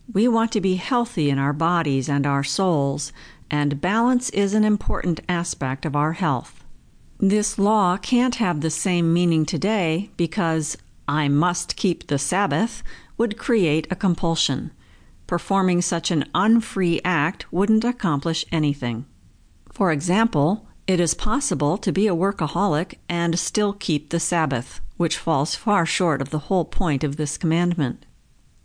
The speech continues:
We need to use our judgment and common sense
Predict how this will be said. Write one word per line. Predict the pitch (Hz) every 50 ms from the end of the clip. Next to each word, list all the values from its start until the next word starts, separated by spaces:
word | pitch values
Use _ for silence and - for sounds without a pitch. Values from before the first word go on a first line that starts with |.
| - - -
We | 190 214 254 254
need | 247 254 262 240
to | 202 190
use | 160 175 202 202 202 202 202 180 160
our | 143 143 139 143
judgment | 143 143 - 208 220 214 170 - - 156 139 127 117 - -
and | 151 151 147 147 - -
common | - 196 190 190 180 170 160
sense | - - - 135 143 131 135 - - - -